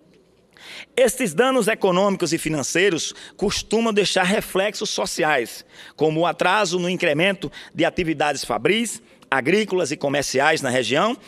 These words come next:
inibindo a geração de emprego e renda, dificu-, dificuldade no acesso, dificuldade no acesso a serviços prestados por municípios próximos,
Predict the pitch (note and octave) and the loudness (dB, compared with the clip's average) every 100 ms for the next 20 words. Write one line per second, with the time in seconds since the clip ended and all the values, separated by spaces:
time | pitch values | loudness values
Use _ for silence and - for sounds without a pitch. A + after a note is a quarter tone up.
0 | - - - G3 G#3+ D#3+ C#4 B3+ G#3 F3 | -18 -14 -4 -2 0 0 0 2 2 2
1 | E3 C#3+ E3 E3 D3 D3 D3+ C3+ B2 F#3+ | 0 0 0 0 0 0 0 0 2 2
2 | G#3+ G3+ - - - C#3+ F#3+ A3+ A3 G#3+ | 2 0 -4 -16 -12 -4 -2 -2 -2 -4
3 | - - D3+ G#3 F#3 E3+ G3+ E3+ C#3 - | -4 -6 -2 0 0 2 2 0 -6 -12
4 | - - - D#3+ F3 - E3+ D#3 - B2+ | -20 -20 -2 0 2 2 2 2 0 -6
5 | A#2+ G3+ G3 G#3+ G3 F#3 - E3+ D#3+ - | -4 0 0 2 2 0 0 0 0 -2
6 | - - - - D3 D3 D#3+ E3+ - - | -12 -20 -20 -6 -4 -2 0 0 -2 -4
7 | E3 D3 D#3+ D3+ C3 - B2+ C#3 C#3 - | -4 -2 0 -2 -2 -4 -4 -4 -6 -4
8 | G3 A#3 B3+ - - - - - G#3 A3+ | -2 -2 -4 -10 -14 -20 -6 2 2 2
9 | B3+ B3+ | -2 -6